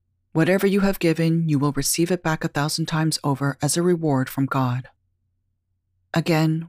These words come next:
what is the secret of knowing God, his kingdom, and his thought that will enable us to remove Satan from everywhere? It is to live for the sake of others, die for the sake of others,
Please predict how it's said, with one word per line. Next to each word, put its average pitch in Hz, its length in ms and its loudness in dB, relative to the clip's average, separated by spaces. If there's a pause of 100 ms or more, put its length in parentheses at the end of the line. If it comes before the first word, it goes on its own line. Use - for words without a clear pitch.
what 202 200 2
is 208 140 -2
the 220 100 0
secret - 380 -2
of 165 120 -2
knowing 156 240 2
God, 135 440 -2 (180)
his 160 220 -2
kingdom, 143 460 0
and 151 120 2
his 151 140 0
thought - 460 -4 (100)
that - 140 0
will 196 140 4
enable 196 380 2
us 165 140 0
to - 120 -4
remove 170 260 2
Satan 175 400 0
from 139 240 -6
everywhere? 135 560 -2 (720)
It 196 120 2
is 208 140 2
to 220 100 0
live 214 240 2
for 233 100 -2
the 226 100 2
sake 208 200 0
of 185 180 -6
others, 139 520 -2 (220)
die 180 260 2
for 185 140 -4
the 180 80 -2
sake 175 220 -2
of 165 160 -4
others, 135 540 -2